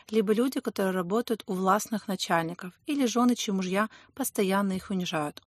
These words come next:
Горло. Отвечают за речь. Соответственно, если у вас проблемы с горлом и носом, значит, вы что-то не можете высказать в своей жизни. Боитесь, подавляете обиды, гнев, агрессию. Живёте с любимой свекровью, которой нельзя перечить.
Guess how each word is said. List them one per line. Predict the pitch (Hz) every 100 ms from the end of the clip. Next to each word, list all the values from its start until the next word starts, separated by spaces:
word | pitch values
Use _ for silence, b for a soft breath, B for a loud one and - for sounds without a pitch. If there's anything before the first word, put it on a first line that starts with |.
| _
Горло. | - 190 202 170 156 - _ _ _
Отвечают | - 202 220 - 262 285
за | 240
речь. | 196 156 - _
Соответственно, | - 190 214 247 - 226
если | 214 220
у | -
вас | 202 214 208
проблемы | - 185 196 190
с | 185
горлом | 185 196 190 185
и |
носом, | 190 233 - 214
значит, | 185 196 - 214 -
вы | 202
что-то | - - 247 240
не | 196
можете | 196 226 -
высказать | 202 214 214 196
в |
своей | - 196
жизни. | 190 180 160 156 170 B B B -
Боитесь, | 202 240 240 - 214
подавляете | - 185 180 214 247 240
обиды, | 220 196 180 196
гнев, | 175 185 190 -
агрессию. | 180 175 160 - 180 -
Живёте | 180 190 247 240
с | -
любимой | 202 175 240 247
свекровью, | 214 196 - 208 277 240
которой | - - 196
нельзя | 196 196 170 175
перечить. | 170 202 180 156 - -